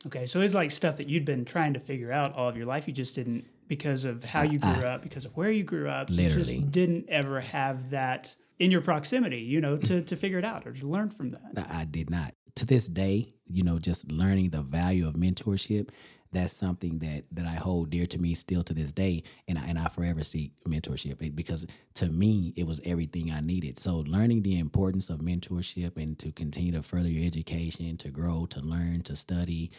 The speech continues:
Speaker 2: you know, uh, that's just, that's what I do every day. So it, when I'm not at work or embracing my family, I'm somewhere reading or studying or visiting with someone or literally in a meeting to advance, you know, to learn a little bit more and to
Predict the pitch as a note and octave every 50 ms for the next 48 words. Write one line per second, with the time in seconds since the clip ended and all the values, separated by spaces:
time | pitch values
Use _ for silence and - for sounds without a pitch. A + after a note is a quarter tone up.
0 | - - - _ - F#2 E2+ D#2+ E2+ E2 E2 D#2 - F2+ D#2 D2 E2 E2+ E2 -
1 | - D#2 D2 D#2+ E2 E2 - - D#2 D#2 D#2+ D2 D2 F2 E2+ D2+ D2+ D2 D2+ C#2+
2 | E2 D#2+ D#2 D2 - D#2 D2+ D2 - E2 E2 E2 E2 E2+ F#2 G2+ G#2 G#2 G2+ G2
3 | G2 F2+ F2 G2 G2+ G2 G2 - F2 D#2+ D2+ D2+ D2+ - - - - - - _
4 | _ _ - - E2 F2 F#2+ F2 - F2+ F2 F2 E2 - - G2+ G2+ G#2 F#2+ F2+
5 | E2+ D#2+ D#2+ F2+ F2+ - - - F2+ F2 F2 E2+ E2+ E2 E2 D#2+ F2 F2+ F2+ F2+
6 | F2 F2 F2+ E2 D#2 D#2 - - - F#2+ F2+ F2 F2 F2 F2 F2 F2 E2+ D#2+ D#2
7 | D2+ D2+ D2 D2 F2 F2+ F2 E2+ E2+ F2+ E2+ E2+ E2 D#2+ - F#2 E2+ F2 F2 F2
8 | F2 D#2+ D#2 D#2 E2 F2 F2 E2+ E2+ E2 E2 E2 D#2+ D#2 D#2+ E2+ F#2 F#2+ G2 F#2
9 | E2+ E2 E2 E2 - _ - - - - _ _ - - - F#2 F2 E2 E2 E2
10 | - - E2+ D2+ D#2+ E2+ F2 F#2 F2+ E2 D2+ E2+ - - - - E2 E2 D#2+ D#2
11 | - - E2 D#2+ E2+ F2 F2 E2+ E2 E2 D#2+ D#2+ D#2 E2 D#2+ D2+ D#2+ F2 F2 E2+
12 | D#2+ D#2 D#2 D#2 D#2 - - E2+ D#2+ D#2 D#2+